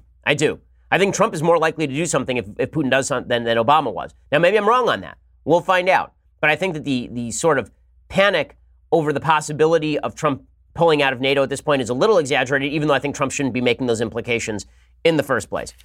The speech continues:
Okay, so in just a second, I want to get to the continuing fallout over Brett Kavanaugh because the left continues to try and figure out how to sink him, and let's just say that their case is not particularly good. First,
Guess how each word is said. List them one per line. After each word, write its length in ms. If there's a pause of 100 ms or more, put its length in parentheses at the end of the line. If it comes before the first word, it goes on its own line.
Okay, 260
so 160
in 120
just 220
a 60
second, 280
I 80
want 120
to 40
get 140
to 60
the 60
continuing 460
fallout 420 (260)
over 280
Brett 240
Kavanaugh 380
because 420
the 120
left 260
continues 460
to 100
try 380 (260)
and 180
figure 300
out 180
how 180
to 60
sink 300
him, 200 (100)
and 420
let's 200
just 200
say 160
that 160
their 120
case 320
is 160
not 200
particularly 420
good. 160
First, 380